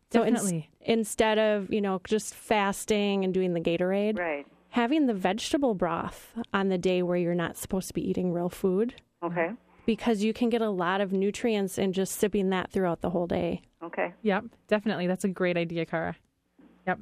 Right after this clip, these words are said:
Speaker 1: Anna, do you have any other suggestions on that? Or
Speaker 2: <laughs> It's hard when you're supposed to be fasting and, like, not eating anything.
Speaker 1: Yeah.
Speaker 2: Um, 'cause I was gonna suggest maybe just a little bit of protein powder, but that might be too much too. So I would think the,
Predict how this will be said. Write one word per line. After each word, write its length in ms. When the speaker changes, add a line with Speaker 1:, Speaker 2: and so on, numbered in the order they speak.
Speaker 1:
Anna, 260
do 80
you 40
have 100
any 180
other 320
suggestions 720
on 160
that? 260
Or 220
Speaker 2:
<laughs> 20
It's 160
hard 320
when 120
you're 100
supposed 220
to 60
be 100
fasting 580
and, 100
like, 200
not 220
eating 240
anything. 440
Speaker 1:
Yeah. 400
Speaker 2:
Um, 420
'cause 120
I 120
was 100
gonna 160
suggest 440
maybe 260
just 180
a 60
little 260
bit 160
of 340
protein 280
powder, 280
but 160
that 140
might 180
be 100
too 160
much 280
too. 320
So 360
I 100
would 160
think 200
the, 140